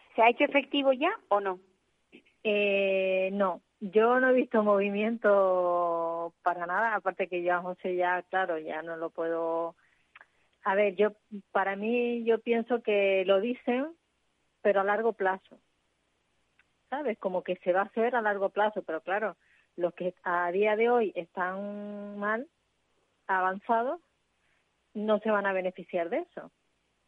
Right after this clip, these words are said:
Speaker 2: Pero aparte de ampliar, porque sí aquí hay una unidad de,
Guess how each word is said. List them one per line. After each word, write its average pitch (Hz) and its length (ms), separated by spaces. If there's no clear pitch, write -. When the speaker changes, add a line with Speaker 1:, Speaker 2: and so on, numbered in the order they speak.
Speaker 2:
Pero 190 200
aparte 202 420
de 220 160
ampliar, 202 720
porque 156 420
sí 196 80
aquí 185 220
hay 185 160
una 202 160
unidad 196 380
de, 175 800